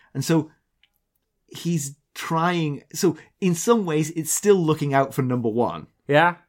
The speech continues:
Speaker 2: yeah, I guess so.
Speaker 1: So maybe it's not that big of a journey. It is,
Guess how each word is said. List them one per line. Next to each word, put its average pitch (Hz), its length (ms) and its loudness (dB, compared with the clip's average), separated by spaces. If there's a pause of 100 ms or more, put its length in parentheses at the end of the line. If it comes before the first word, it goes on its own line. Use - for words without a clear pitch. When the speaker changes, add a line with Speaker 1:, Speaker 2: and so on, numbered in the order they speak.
(240)
Speaker 2:
yeah, 143 160 -8 (240)
I 120 100 -12
guess 131 240 -6
so. 87 300 -12
Speaker 1:
So - 180 -2
maybe 175 440 2
it's 156 120 -2
not 135 240 -2
that 135 220 4
big 127 140 0
of 107 80 -4
a 110 40 -6
journey. 98 480 -10
It 226 140 6
is, 151 380 6